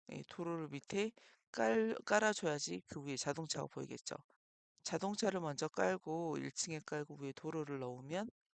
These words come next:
예, 도로 때문에 자동차가 안 보이겠죠. 그다음 자동차를 이 위로 한번 깔아보겠습니다. 도로 위로. 어, 근데 자, 보시면 자동차가 너무 크죠.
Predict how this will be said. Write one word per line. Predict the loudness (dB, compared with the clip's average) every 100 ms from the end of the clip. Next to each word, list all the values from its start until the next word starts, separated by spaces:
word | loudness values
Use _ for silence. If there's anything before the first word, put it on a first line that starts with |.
| _ _ _ _ -20 _ -8
예, | -8 -8 _ _ _ _ _ _
도로 | -8 -6
때문에 | -2 -2 -2 0 -2 -2
자동차가 | -4 -6 -6 -4 -4
안 | -4
보이겠죠. | -6 -8 -8 -10 -10 -12 _ _ _ _ _ -18
그다음 | -16
자동차를 | -8 -6 -4 -4 -2 2 0 0 _ _ _
이 | -14
위로 | -10 -6
한번 | -6 -6
깔아보겠습니다. | -4 -2 -4 -6 -6 -6 -10
도로 | -10 -10 -10
위로. | -10 -8 -8 -8 _ _ _ _ _ _ _ _
어, | -2 -2 -4 _
근데 | -12 -4 -2 -4 -6 _ _ _ _ _
자, | -10 -8 -8 -10
보시면 | -8 -6 -2 -2 -2 -6 _ _ _ _
자동차가 | -8 -4 -2 -2 0
너무 | 0 -2
크죠. | -6 -6 0 2 2 -2